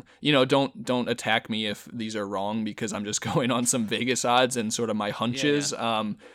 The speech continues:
Speaker 1: but just to help people out a little bit who haven't seen a lot of these movies. Um, animated feature, Coco.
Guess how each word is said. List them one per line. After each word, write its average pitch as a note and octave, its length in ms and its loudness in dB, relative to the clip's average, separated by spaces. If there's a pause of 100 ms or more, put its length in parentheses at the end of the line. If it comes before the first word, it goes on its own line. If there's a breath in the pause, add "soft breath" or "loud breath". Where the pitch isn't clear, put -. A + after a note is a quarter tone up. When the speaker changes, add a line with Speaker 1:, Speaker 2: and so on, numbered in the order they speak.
Speaker 1:
but C3 120 -2
just E3 160 0
to C3+ 80 2
help A#2+ 220 2
people A#2+ 240 -2
out A2 120 2
a G#2+ 60 0
little G#2+ 180 -2
bit G#2+ 280 -2
who A2+ 160 -2
haven't G#2 320 -2
seen G#2+ 200 -4
a G#2 60 -4
lot G#2 140 -2
of G#2 80 -6
these G#2 180 -6
movies. G#2 540 -4 (500 soft breath)
Um, A#2 480 2
animated C3+ 420 2
feature, B2 400 0
Coco. A2 560 2